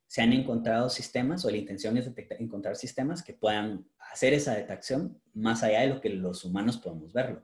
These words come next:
¿verdad? Un sistema de detección de neumotórax ya fue aprobado por la F D A en Estados Unidos. Y segundo, por, por cómo estamos, por, por todo este tema de la epidemia,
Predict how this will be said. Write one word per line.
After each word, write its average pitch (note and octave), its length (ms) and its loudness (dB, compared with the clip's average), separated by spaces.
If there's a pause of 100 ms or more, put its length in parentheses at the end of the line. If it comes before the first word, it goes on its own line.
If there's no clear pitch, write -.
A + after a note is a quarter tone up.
(140)
¿verdad? - 260 -12 (600)
Un B2 160 4
sistema C#3 480 4
de B2+ 120 4
detección A#2 340 0
de C3 80 4
neumotórax B2 720 0
ya A#2 180 2
fue B2 180 0
aprobado B2+ 440 2
por C3 140 -6
la F#2 160 0
F G#2 180 -6
D G2 140 -4
A G2 80 -4
en B2 120 -4
Estados - 380 -12
Unidos. C#3+ 520 -2 (960)
Y A2 460 2
segundo, C3+ 760 2 (320)
por, F#2+ 560 0 (240)
por C3 160 -2
cómo C#3 240 8
estamos, D3 380 4
por, F#2+ 400 -4
por G#2+ 240 -4
todo B2 180 2
este B2+ 160 2
tema C3 320 0
de G#2+ 80 -4
la G2 80 -2
epidemia, A2 600 -2